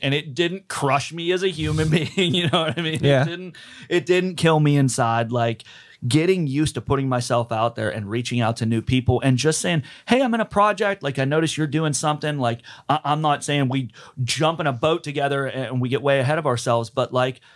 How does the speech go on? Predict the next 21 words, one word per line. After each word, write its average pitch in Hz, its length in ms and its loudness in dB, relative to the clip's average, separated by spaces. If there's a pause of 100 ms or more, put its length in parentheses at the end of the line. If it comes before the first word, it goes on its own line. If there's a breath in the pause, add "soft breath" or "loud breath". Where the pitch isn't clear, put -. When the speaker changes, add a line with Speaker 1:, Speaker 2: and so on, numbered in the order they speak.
(160 soft breath)
Speaker 1:
hey, 240 160 2
I 123 120 -4
just 165 240 -6
thought 156 300 2
maybe 143 280 0
you'd 135 260 2
like 139 280 2
to 123 100 0
talk - 760 -2
and, 110 260 4
and 107 180 2
have 117 220 0
a 117 60 -8
conversation." 131 880 -4
And 117 320 -2 (100)
you 165 140 0
know 143 140 4
what 120 80 2
I 117 40 -4
mean? 123 240 -2
Like, 110 260 -6